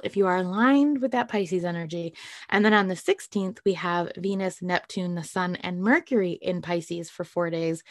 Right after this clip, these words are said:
leading us to the equinox, which then hands it over to Aries. And we have a whole nother kind of energy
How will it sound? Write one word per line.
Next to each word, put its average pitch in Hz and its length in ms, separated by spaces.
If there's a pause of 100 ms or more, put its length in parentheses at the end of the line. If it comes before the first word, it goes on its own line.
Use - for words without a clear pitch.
(400)
leading 196 400
us 170 260
to 170 420
the - 120
equinox, 240 520 (460)
which 190 200
then 180 160
hands 170 340
it 170 80
over 165 200
to - 160
Aries. 240 580 (160)
And 185 160
we 170 60
have 170 140
a - 20
whole 185 260
nother 190 240
kind 185 220
of - 80
energy 170 460